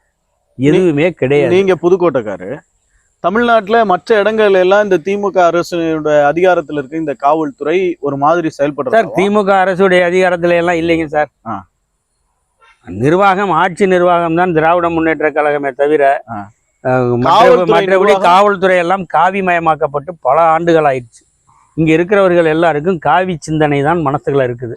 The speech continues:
Speaker 1: அதுல குறிப்பா புதுக்கோட்டை.
Speaker 2: அது புதுக்கோட்டையிலயும் இருக்கிறாங்க, எல்லா ஊர்லயும் இருக்கிறாங்க.
Speaker 1: ம்.
Speaker 2: நீங்க
Speaker 1: ஏன்
Speaker 2: எனக்கு
Speaker 1: இந்த கேள்வி வைக்கிறேன்னா, வேங்கை வயல் நடந்து, நீங்களே அந்த இருபத்தேழாம் தேதி உங்க நிகழ்ச்சி நடக்கிறப்ப நீங்க சொன்னீங்க, முதலாம் ஆண்டு முடியுதுன்னு
Speaker 2: ஆமா.
Speaker 1: சொன்னீங்க. வேங்கை வயல்லயும் இது வரைக்கும் குற்றவாளியை அவங்க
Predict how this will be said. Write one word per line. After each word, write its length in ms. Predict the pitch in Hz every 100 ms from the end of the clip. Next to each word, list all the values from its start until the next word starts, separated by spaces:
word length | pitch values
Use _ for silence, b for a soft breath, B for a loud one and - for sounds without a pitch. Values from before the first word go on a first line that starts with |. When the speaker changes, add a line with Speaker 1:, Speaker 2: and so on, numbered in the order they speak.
| _
Speaker 1:
அதுல 360 | 139 160 185 185 202
குறிப்பா 180 | 180
புதுக்கோட்டை. 640 | 208 170 175 170 139 127 113
Speaker 2:
அது 360 | - 131 196
புதுக்கோட்டையிலயும் 720 | 180 208 208 208 196 190 196
இருக்கிறாங்க, 440 | 190 180 170 170 202
எல்லா 360 | 170 185 175
ஊர்லயும் 240 | 165 185 180
இருக்கிறாங்க. 420 | 156 143 135 131 - _
Speaker 1:
ம். 240 | 98 87 87 _
Speaker 2:
நீங்க 440 | 170 196 180 156
Speaker 1:
ஏன் 100 | 147
Speaker 2:
எனக்கு 320 | 151 180 220 262
Speaker 1:
இந்த 200 | 233 190
கேள்வி 320 | 185 208 190
வைக்கிறேன்னா, 640 | 165 147 147 185 175 131
வேங்கை 380 | 135 208 226 208
வயல் 380 | 165 160 143 127
நடந்து, 460 | 123 151 160 156
நீங்களே 320 | 143 165 165
அந்த 280 | 156 135 123 - b b
இருபத்தேழாம் 480 | 170 214 190 185 170
தேதி 160 | 165
உங்க 180 | 165 156
நிகழ்ச்சி 320 | 147 175 165
நடக்கிறப்ப 360 | 160 143 139 143
நீங்க 160 | 147 143
சொன்னீங்க, 680 | 143 147 170 185 151 123 -
முதலாம் 380 | 294 190 185 160
ஆண்டு 200 | 151 135
முடியுதுன்னு 160 | 143
Speaker 2:
ஆமா. 280 | 185 202 151
Speaker 1:
சொன்னீங்க. 300 | 110 113 107 _ _ _ _
வேங்கை 320 | 156 208 240
வயல்லயும் 480 | 208 196 190 185 214
இது 140 | 190 180
வரைக்கும் 260 | 180 180
குற்றவாளியை 480 | 175 160 180 165 170
அவங்க 200 | 151 135